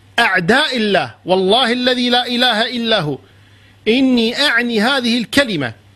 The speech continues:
بكل ما تحمله من معنى، إي والله الذي لا إله إلا هو،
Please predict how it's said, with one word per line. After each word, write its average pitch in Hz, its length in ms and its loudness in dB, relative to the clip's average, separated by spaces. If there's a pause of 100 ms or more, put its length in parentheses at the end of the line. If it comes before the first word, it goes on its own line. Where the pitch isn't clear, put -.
(480)
بكل 240 560 2
ما 277 160 2
تحمله 277 640 0
من 247 200 2
معنى، 131 360 -4 (180)
إي 240 120 0
والله 240 460 0
الذي 233 320 -2
لا 185 160 0
إله 143 300 -2
إلا 127 260 -8
هو، 110 100 -10